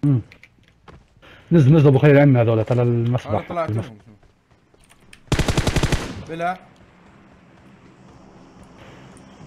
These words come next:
Speaker 1: قريب عندنا.
Speaker 2: ابلع يا
Speaker 1: يلا.
Speaker 2: ولد.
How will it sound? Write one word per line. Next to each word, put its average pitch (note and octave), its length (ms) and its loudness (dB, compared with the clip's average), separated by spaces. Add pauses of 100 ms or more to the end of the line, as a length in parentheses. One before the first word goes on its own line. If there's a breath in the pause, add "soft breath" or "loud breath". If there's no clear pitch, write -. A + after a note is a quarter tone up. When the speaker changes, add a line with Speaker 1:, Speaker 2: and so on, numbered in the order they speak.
(1120)
Speaker 1:
قريب D#3 360 4
عندنا. C#3 240 4 (3750)
Speaker 2:
ابلع E3+ 340 -4
يا F3+ 40 -2
Speaker 1:
يلا. F#3 80 0
Speaker 2:
ولد. F3+ 360 2